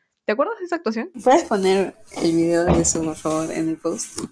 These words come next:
Speaker 1: No tengo el video, creo. ¿O sí?
Speaker 2: Hola, sí
Speaker 1: ¿Hay
Speaker 2: tienes,
Speaker 1: video?
Speaker 2: Lucía, no mientas. Tienes la foto, el video, estoy segurísima.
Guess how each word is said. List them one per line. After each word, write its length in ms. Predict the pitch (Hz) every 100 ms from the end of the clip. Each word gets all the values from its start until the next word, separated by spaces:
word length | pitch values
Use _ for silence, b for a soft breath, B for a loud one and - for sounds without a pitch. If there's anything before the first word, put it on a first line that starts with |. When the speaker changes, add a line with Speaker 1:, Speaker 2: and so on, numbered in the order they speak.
| -
Speaker 1:
No 140 | 254
tengo 160 | 370 427
el 80 | 311
video, 420 | 170 190 180 165
creo. 480 | 196 190 170 180 - -
¿O 80 |
sí? 480 | 190 202 190 175 - -
Speaker 2:
Hola, 220 | 175 185
sí 100 | -
Speaker 1:
¿Hay 120 | 254
Speaker 2:
tienes, 220 | 254 220 180
Speaker 1:
video? 80 | 208
Speaker 2:
Lucía, 320 | 339 - 175 180
no 120 | 180
mientas. 600 | 180 170 165 143 156 -
Tienes 320 | 190 214 254
la 160 | 190 156
foto, 440 | - 190 190 226
el 120 | 220
video, 280 | 170 160 160
estoy 220 | 160 208
segurísima. 680 | 220 190 170 170 - -